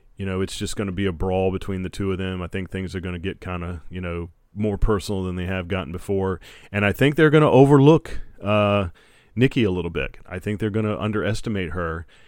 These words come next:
and I think they're gonna try to count her out when she's not really, she really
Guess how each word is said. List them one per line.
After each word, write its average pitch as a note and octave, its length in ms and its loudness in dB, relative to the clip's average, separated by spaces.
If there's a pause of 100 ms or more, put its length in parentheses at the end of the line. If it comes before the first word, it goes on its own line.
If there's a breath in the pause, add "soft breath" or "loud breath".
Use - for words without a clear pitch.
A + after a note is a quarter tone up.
(320 soft breath)
and F#2 140 -4
I F#2+ 80 -4
think A2 180 0
they're G#2 140 0
gonna F#2+ 240 -4
try G#2 180 -2
to F#2 80 0
count G2+ 300 -2
her F#2+ 120 -2
out G#2 240 0
when F#2 140 -6
she's F2+ 260 -10
not F#2 240 -4
really, F#2+ 440 0 (840 soft breath)
she - 140 -6
really A#2 440 2